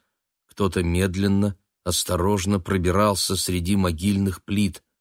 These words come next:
Но, подойдя ближе, он увидел, что это миссис Перт.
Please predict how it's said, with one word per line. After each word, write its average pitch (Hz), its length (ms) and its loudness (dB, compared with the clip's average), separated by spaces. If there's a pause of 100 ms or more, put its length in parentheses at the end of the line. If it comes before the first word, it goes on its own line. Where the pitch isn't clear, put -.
(640)
Но, 87 160 0
подойдя 92 480 -2
ближе, 95 520 -4 (440)
он 101 140 2
увидел, 110 340 2
что 120 220 -2
это 110 180 0
миссис 110 420 0
Перт. - 520 -6